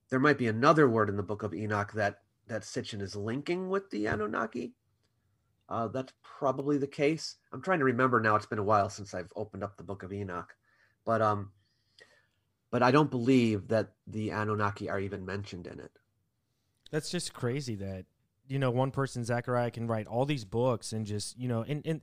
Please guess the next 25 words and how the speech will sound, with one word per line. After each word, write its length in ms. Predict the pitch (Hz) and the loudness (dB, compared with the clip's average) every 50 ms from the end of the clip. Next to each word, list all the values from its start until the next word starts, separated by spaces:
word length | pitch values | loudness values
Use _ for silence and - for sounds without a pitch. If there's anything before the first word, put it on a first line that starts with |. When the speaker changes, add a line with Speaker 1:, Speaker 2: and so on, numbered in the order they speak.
| _ _ _ _ _ _ - | _ _ _ _ _ _ -10
Speaker 2:
it's 140 | 147 - | -6 -4
a 60 | 170 156 | -2 0
good 200 | 135 160 160 - | 0 0 0 0
thing 160 | 156 151 147 | -2 0 0
and 60 | 135 | -2
it's 120 | 120 - | -2 -2
a 60 | - 104 | -4 -4
bad 240 | 98 117 127 135 | -2 0 0 0
thing, 160 | - 131 117 110 | -2 -2 -4 -4
I 80 | 104 | -2
guess 240 | 101 107 101 - - | -2 -4 -6 -6 -8
you 60 | 107 | -10
could 140 | - 104 98 | -10 -10 -8
say, 180 | - 110 107 107 | -6 -6 -4 -4
w-, 180 | 107 104 107 - | -4 -6 -8 -8
when 160 | 110 117 107 | -6 -6 -6
it 60 | 101 | -6
comes 240 | - 117 113 110 - | -6 -6 -6 -6 -8
to 100 | - 101 | -10 -10
historical 800 | 104 101 - - 120 117 113 104 - 113 110 104 98 92 90 - - | -10 -8 -6 -2 0 0 0 0 -2 -2 0 0 -2 -2 -6 -8 -8
movements 460 | 110 117 127 123 113 113 107 95 - | -4 -2 -2 -2 -2 -4 -6 -6 -8
here, 240 | - 104 101 98 98 - _ _ _ _ _ _ _ _ _ _ _ _ - | -10 -8 -8 -8 -10 -12 _ _ _ _ _ _ _ _ _ _ _ _ -8
but 140 | 139 131 | -6 -2
that, 220 | 127 143 139 135 113 | 2 2 2 2 2
that 180 | 135 135 120 | 0 -2 -2